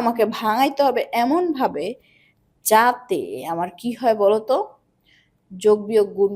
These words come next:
করলে হচ্ছে, আহ, নয় এক্স হয়,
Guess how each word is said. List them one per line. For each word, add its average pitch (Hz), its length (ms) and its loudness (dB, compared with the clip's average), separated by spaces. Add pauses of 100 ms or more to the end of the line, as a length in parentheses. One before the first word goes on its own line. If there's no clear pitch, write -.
করলে 196 300 0
হচ্ছে, 190 300 -8 (800)
আহ, 147 320 -2 (540)
নয় 247 280 2 (360)
এক্স 254 220 -4
হয়, 381 160 4